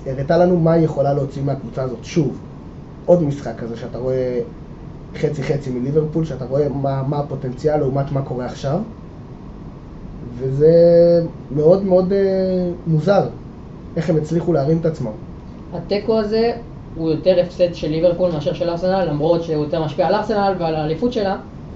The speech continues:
Speaker 2: אולי היא מתקרבת, אולי לא, נ-, נ-, נראה את זה בהמשך, עד כמה זה ישפיע, אבל על ליברפול זה הרבה יותר פספוס, כי מבחינתי ליברפול הייתה קבוצה הרבה יותר טובה, במיוחד אחרי הדקה שלושים, כמו,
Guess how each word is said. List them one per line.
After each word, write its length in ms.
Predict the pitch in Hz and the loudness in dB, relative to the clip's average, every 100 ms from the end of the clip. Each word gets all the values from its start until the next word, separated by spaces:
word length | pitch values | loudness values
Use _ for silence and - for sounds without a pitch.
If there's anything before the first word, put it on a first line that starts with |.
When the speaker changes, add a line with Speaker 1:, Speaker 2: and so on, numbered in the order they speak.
| - 156 | -8 -2
Speaker 2:
אולי 140 | 147 | 0
היא 140 | 147 | 0
מתקרבת, 340 | 143 170 175 165 | -2 0 0 0
אולי 180 | 160 196 | 0 0
לא, 140 | 196 | 0
נ-, 80 | 160 | -2
נ-, 320 | 156 156 151 | -4 -6 -4
נראה 180 | 156 170 | -2 0
את 60 | |
זה 60 | 165 | -2
בהמשך, 320 | 170 175 214 - | -2 -2 -2 -2
עד 80 | |
כמה 140 | 180 165 | -6 -4
זה 80 | 170 | -4
ישפיע, 320 | - 254 254 - - - - - - | 0 2 2 0 -12 -14 -14 -10 -2
אבל 280 | 165 165 170 | 0 2 2
על 80 | |
ליברפול 340 | 175 214 202 190 | 4 4 4 2
זה 60 | |
הרבה 160 | 160 175 | 4 6
יותר 280 | 180 202 196 - - - - | 6 4 0 -4 -14 -12 -8
פספוס, 460 | 185 - 233 240 | -8 0 0 0
כי 140 | - 156 | -4 -6
מבחינתי 280 | - 175 175 | -4 -2 2
ליברפול 280 | 175 180 | 2 4
הייתה 180 | 160 165 | 0 0
קבוצה 260 | 160 147 156 | -4 -2 -2
הרבה 140 | 147 | 0
יותר 200 | 143 151 | -2 0
טובה, 300 | 165 160 190 - - - - | 0 2 0 -2 -12 -14 -8
במיוחד 360 | 165 160 - 175 | -2 -2 2 0
אחרי 180 | 151 160 | 0 -2
הדקה 260 | 147 151 | 0 -2
שלושים, 260 | 139 143 156 | -4 -6 -6
כמו, 120 | 139 | -4